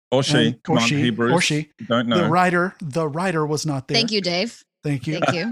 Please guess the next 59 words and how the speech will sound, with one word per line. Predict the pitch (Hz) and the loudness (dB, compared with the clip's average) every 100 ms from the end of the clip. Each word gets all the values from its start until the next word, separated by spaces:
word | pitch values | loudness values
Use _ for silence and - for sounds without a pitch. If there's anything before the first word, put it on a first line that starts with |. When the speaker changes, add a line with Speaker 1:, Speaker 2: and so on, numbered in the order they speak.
| 143 | 0
Speaker 2:
<laughs> | - | 2
Um, | 165 160 156 151 - _ - | 2 4 2 -2 -8 _ -2
but, | 156 170 170 - - _ _ _ _ - | 2 2 0 -4 -14 _ _ _ _ -6
like, | 180 170 170 | 0 0 0
that | 160 180 190 - | 2 2 2 -2
irony | 170 190 185 170 151 | -2 0 0 0 -2
to | - | -2
me | 151 147 147 143 139 _ - | -2 -2 -2 -4 -8 _ -6
in | 160 151 | -4 -2
that | 143 - | -4 -6
situation | - 143 151 143 135 151 | -8 -6 -4 -2 -2 -2
is | 139 | -2
a | 151 | 0
little, | 180 214 165 - - | 2 2 0 -6 -8
it's | 170 | -2
a | 208 | 0
little | 196 196 185 | 2 2 2
on | 170 165 | 2 0
the | 156 | 0
nose, | 156 156 165 170 - - - - _ - | -2 -2 -2 -6 -16 -20 -20 -20 _ -12
but, | 147 160 147 147 _ - | -2 0 0 -4 _ -8
um, | 151 147 143 | -4 -2 -2
I | - | -2
think | 101 95 | 0 -2
Speaker 1:
Yeah. | |
Speaker 2:
it's | - | -4
fair | - 160 160 147 147 - | -4 -4 -2 -4 -8 -10
to | 156 | -8
say. | - 160 175 147 - - - | -4 -4 -4 -8 -14 -16 -4
Well, | 220 | -2
but | 202 202 | 0 2
you | 254 | 2
mentioned | 226 233 214 | 4 2 2
the | 170 | 0
Greek | 180 190 | 0 -2
word | 165 147 | -2 -2
here. | 127 147 156 | -2 -2 -2
I | 170 | -2
wanted | 190 | -2
to | 170 | 0
get | 175 | 0
into | 185 139 | 0 -4
that | 123 | -8
for | - | -12
just | 139 - | -12 -8
a | |
second. | 117 131 - _ - | -6 -8 -8 _ -4
It | |
Speaker 3:
I | 165 | -2
want | |
you | 170 | 2
Speaker 2:
literally | 180 185 180 | 2 4 2
Speaker 3:
to, | 170 | 2
Speaker 2:
means | 156 233 | 2 2
Speaker 3:
I | |
want | 254 269 | 2 2
you | 247 | 2
to | 202 | 0
say, | 196 - 180 165 | -4 -6 -4 -4